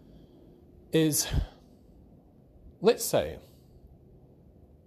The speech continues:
I sell someone, someone a high ticket offer, so, you know, one to five K plus, whatever, right? A twelve K coaching, et cetera.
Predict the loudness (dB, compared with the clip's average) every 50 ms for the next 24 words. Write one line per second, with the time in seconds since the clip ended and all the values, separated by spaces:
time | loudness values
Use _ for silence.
0 | -16 -6 -2 -2 0 0 0 2 2 2 2 0 -2 -2 -2 -2 -2 -2 -4 -6
1 | -8 -10 -12 -14 -20 -20 -8 -4 -4 -4 -2 -4 -6 -8 -10 -12 -16 -20 -20 -20
2 | -16 -14 -8 -6 -4 -4 -4 -6 -8 -10 -10 -12 -12 -14 -16 -18 -18 -14 -10 -10
3 | -8 -8 -8 -10 -12 -12 -12 -10 -10 -10 -12 -14 -4 0 2 2 2 2 0 -2
4 | -4 -6 -6 -8 -12 -12 -12 -14 -18 -20 -20 -20 -20 -20 -20 -20 -20 -20 -20 -20
5 | -20 -20 -20 -20 -20 -20 -16 -10 -8 -8 -6 -6 -8 -12 -12 -12 -12 -10 -10 -10
6 | -10 -10 -10 -10 -10 -12 -6 -4 -4 -4 -2 -4 -6 -6 -6 -6 -8 -8 -8 -10
7 | -12 -12 -12 -12 -12 -12 -12 -12 -12